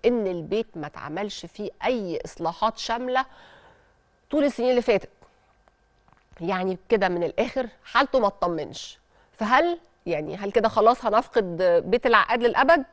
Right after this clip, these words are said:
ولا يمكن يكون لسه في أمل في التنفيذ السريع لتوصيات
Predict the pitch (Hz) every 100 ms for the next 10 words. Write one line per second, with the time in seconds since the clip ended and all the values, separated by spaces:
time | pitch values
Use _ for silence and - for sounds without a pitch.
0 | _ _ _ 190 233 240 233 214 - 226
1 | 240 214 214 247 233 240 220 - 214 226
2 | 240 226 220 - - - 240 240 - -
3 | 208 - 214 208 247 285 254 247 - 214
4 | 247 262 220 214 202 202 - 214 220 247
5 | 254